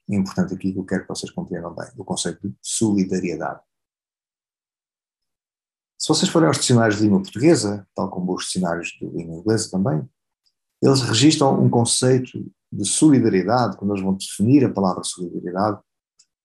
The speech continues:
definem-na como mera cooperação, mero mutualismo, em que uma pessoa, as pessoas ajudam-se mutuamente.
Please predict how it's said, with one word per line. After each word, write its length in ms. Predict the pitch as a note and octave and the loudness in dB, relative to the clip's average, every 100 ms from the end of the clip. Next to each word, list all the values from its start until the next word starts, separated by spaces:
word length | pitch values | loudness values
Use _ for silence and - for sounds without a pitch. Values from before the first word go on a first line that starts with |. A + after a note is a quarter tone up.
| _ _ | _ _
definem-na 480 | - B2+ B2+ C3 B2+ | 0 4 6 6 2
como 360 | - B2 B2 C3 | 4 4 4 2
mera 440 | B2 A#2 C3 B2 B2 | 2 4 4 2 -2
cooperação, 920 | - B2 C#3 B2 G#2 - A2 F#2+ D#2+ _ _ _ _ _ _ _ _ _ _ _ _ | 2 4 4 4 0 0 0 -2 -6 _ _ _ _ _ _ _ _ _ _ _ _
mero 400 | - G2+ G#2+ G#2+ | -8 -4 -2 0
mutualismo, 1000 | G#2 G#2+ C3 C#3+ C3+ A2+ G2+ A2 G2+ - _ _ _ _ | 0 2 4 4 2 2 4 2 0 -4 _ _ _ _
em 80 | F#2+ | -14
que 80 | F#2+ | -8
uma 80 | F#2+ | -8
pessoa, 540 | - G2+ G#2 G#2+ - | -6 -4 -2 -2 -6
as 140 | G2+ - | -8 -8
pessoas 260 | - G#2 | -4 0
ajudam-se 560 | G2+ F#2+ A#2 A#2+ G2+ - | 0 2 4 6 4 0
mutuamente. 540 | A2 G#2 F#2 E2+ D#2 | 0 0 0 -4 -10